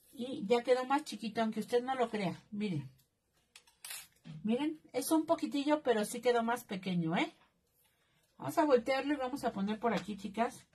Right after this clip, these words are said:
toquecito de silicón. Y por acá también. Por acá. Listo, vamos a poner patita por aquí.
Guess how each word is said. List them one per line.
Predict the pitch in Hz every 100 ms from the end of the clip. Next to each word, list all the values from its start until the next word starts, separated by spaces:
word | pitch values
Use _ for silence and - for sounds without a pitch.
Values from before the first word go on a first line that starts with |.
| _ _ _ _ _ _
toquecito | - 269 285 277 247 220 233
de | 220
silicón. | - 180 156 226 302 - - _ - _ _ _ - _ _ _ _ _ _ - - _ _ _
Y | 302
por | 226 233
acá | 226 226
también. | 226 240 214 170 143 - _ _ _ _ - - - - - _ - _ _ - _ _ _ _ - _
Por | 247 254 254
acá. | 233 - 139 - - - - - - - _ _ _ - - _ _ _ -
Listo, | 233 240 220 185
vamos | 208 320 330
a |
poner | 240 233 269 302 - _
patita | 196 196 208 214 208
por | 254
aquí. | 285 294 269 330